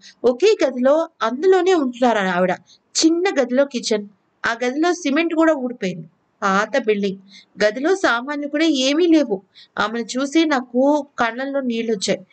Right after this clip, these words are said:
"అదేంటండి ఇలాంటి పరిస్థితిలో ఉన్నారు?" అని అడిగాను. "లగ్జరీ లైఫ్ కాకపోయినా కనీసం కొంతలో కొంతైనా మంచిగా ఉంటారనుకున్నాను" అని చెప్పాను.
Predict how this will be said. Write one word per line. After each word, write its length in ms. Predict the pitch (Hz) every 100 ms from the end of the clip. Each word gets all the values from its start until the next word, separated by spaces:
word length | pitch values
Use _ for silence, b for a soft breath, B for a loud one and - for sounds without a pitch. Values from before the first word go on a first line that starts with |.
| b -
"అదేంటండి 640 | 196 208 320 339 330 285
ఇలాంటి 420 | 285 247 240 247
పరిస్థితిలో 600 | 277 254 247 254 247 240 247
ఉన్నారు?" 420 | 220 226 220 220 214 -
అని 140 | 247
అడిగాను. 400 | 254 214 208 196 190 - B B B 208
"లగ్జరీ 400 | 202 196 - 311
లైఫ్ 240 | 285 269 -
కాకపోయినా 480 | 220 220 240 240 277
కనీసం 500 | 269 214 254 - 370 -
కొంతలో 380 | 240 226 320 349
కొంతైనా 480 | 320 269 277 277 285
మంచిగా 460 | 220 202 277 294 294
ఉంటారనుకున్నాను" 840 | 240 254 240 233 240 226 226 226 220 B B B
అని 200 | 226 247 277
చెప్పాను. 480 | 254 190 208 196